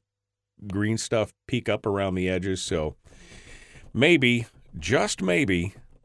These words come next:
this winter is finally coming to a close, and we can enjoy, we can enjoy the summer. I'm, that's what I'm hoping for. I'm re-, I mean, I'm, I don't know about you, but I am ready for summer. The last couple years have been such a yo-yo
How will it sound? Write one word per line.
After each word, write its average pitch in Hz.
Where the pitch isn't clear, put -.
this 104
winter 107
is 90
finally 120
coming 101
to 90
a 85
close, 69
and 80
we 92
can 90
enjoy, 85
we 131
can 143
enjoy 123
the 110
summer. -
I'm, 95
that's 113
what 117
I'm 101
hoping 87
for. -
I'm 151
re-, 131
I 123
mean, 131
I'm, 135
I 156
don't 156
know 143
about 98
you, 73
but 78
I 139
am 113
ready 113
for 95
summer. 85
The 85
last 151
couple 185
years 139
have 95
been 104
such 147
a 110
yo-yo 98